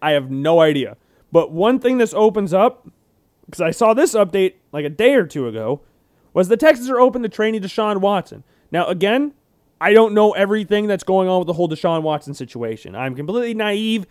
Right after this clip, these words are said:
to the situation that's going on. I'm not involved in the situation. I don't know if he's ever gonna play again or if he's gonna be perfectly fine and the case will settle. I don't know what's going on with that situation as a whole. All I know is, as a player, there's not a lot of better quarterbacks than Deshaun Watson,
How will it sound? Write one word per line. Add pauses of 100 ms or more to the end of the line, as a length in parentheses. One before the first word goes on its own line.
(260)
to
the
situation
that's
going
on. (220)
I'm
not
involved
in
the
situation. (280)
I
don't
know
if
he's
ever
gonna
play
again
or
if
he's
gonna
be
perfectly
fine
and
the
case
will
settle. (460)
I
don't
know
what's
going
on
with
that
situation
as
a
whole. (320)
All
I
know
is,
as
a
player, (280)
there's
not
a
lot
of
better
quarterbacks
than
Deshaun
Watson,